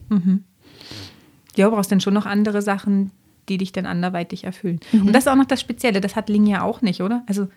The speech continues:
Speaker 1: sie
Speaker 2: Sie
Speaker 1: hat
Speaker 2: hat
Speaker 1: da,
Speaker 2: nichts.
Speaker 1: sie hat da die Routine, dann geht sie nach Hause, immer im gleichen Bus, im gleichen Zug und setzt sich vor den Fernseher.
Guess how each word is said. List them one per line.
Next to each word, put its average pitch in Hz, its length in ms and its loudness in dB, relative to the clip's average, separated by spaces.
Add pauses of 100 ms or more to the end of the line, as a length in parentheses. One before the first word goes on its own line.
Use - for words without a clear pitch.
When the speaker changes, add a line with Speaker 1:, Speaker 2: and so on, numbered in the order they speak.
(200)
Speaker 1:
sie 220 120 -2
Speaker 2:
Sie 202 40 4
Speaker 1:
hat 208 80 6
Speaker 2:
hat 202 80 2
Speaker 1:
da, 202 140 6
Speaker 2:
nichts. 254 180 4 (120)
Speaker 1:
sie 214 100 6
hat 202 140 0
da 190 160 2
die 247 140 4
Routine, 254 420 2
dann 208 120 6
geht 202 180 0
sie 208 100 0
nach 185 220 2
Hause, 214 320 0
immer 220 240 6
im 202 100 4
gleichen 196 400 2
Bus, 208 220 2
im 196 80 4
gleichen 190 300 0
Zug 226 220 0 (260)
und 214 200 6
setzt - 300 2
sich 233 140 2
vor 214 120 4
den 214 60 8
Fernseher. 226 560 0